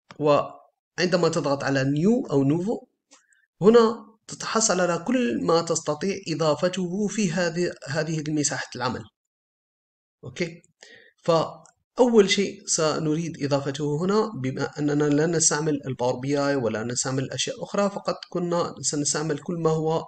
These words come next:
آه، معالجة بيانات. إذن سنبدأ بأهم عنصر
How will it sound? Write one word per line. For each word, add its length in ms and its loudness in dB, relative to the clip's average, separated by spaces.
آه، 120 -4
معالجة 520 -2
بيانات. 460 -4
إذن 320 0
سنبدأ 540 -2
بأهم 520 -4
عنصر 320 -2